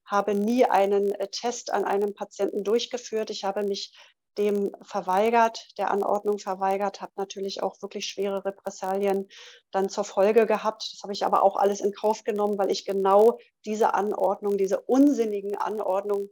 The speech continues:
nicht umgesetzt habe. Also, liebe Zuschauer, ihr hört, ihr seid, äh, Teil, ähm,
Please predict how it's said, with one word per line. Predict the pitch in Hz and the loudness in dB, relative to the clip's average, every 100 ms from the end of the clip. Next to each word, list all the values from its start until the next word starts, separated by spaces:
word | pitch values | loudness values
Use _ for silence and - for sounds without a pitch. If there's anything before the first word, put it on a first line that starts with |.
| _ | _
nicht | 208 220 - - | -10 -10 -10 -10
umgesetzt | 180 180 180 170 175 - - | -10 -8 -12 -12 -16 -16 -18
habe. | 180 175 180 190 _ _ _ _ - - - - - _ | -18 -18 -20 -20 _ _ _ _ -20 -20 -20 -20 -20 _
Also, | 220 240 254 247 247 | 4 6 8 8 6
liebe | 247 277 | 2 2
Zuschauer, | 285 277 269 254 240 240 240 - - | 0 -4 -4 0 4 4 2 -4 -8
ihr | 226 220 220 - _ _ _ - | -4 -2 -4 -6 _ _ _ -12
hört, | - 226 262 269 262 - | 0 6 8 6 2 -6
ihr | 226 220 | -4 -2
seid, | 208 220 220 - - | 0 0 0 -6 -6
äh, | 220 214 208 220 | -4 -2 -2 -4
Teil, | - - 214 247 247 240 - _ _ | -4 0 4 4 4 -2 -20 _ _
ähm, | 220 214 214 208 208 | -6 -6 -4 -2 -4